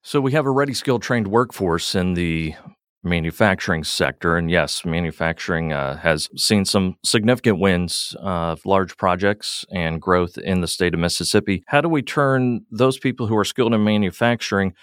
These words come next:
over into a workforce that is also skilled and ready to handle the business services side?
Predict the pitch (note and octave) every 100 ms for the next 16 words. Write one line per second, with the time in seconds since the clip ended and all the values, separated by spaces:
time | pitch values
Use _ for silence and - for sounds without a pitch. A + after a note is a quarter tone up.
0 | - - _ A#2+ B2 A#2+ G#2+ - A#2+ A2
1 | - A2 G2+ G2 A2 - A2 G#2 G2+ G2
2 | F#2 - G#2 A2+ - G#2+ - - A2 G#2+
3 | G#2 - F#2+ F#2 G2 G2 F2 F2 - G2+
4 | F#2 F2 E2+ E2 D#2+ D#3 C3 F2 - -
5 | - - -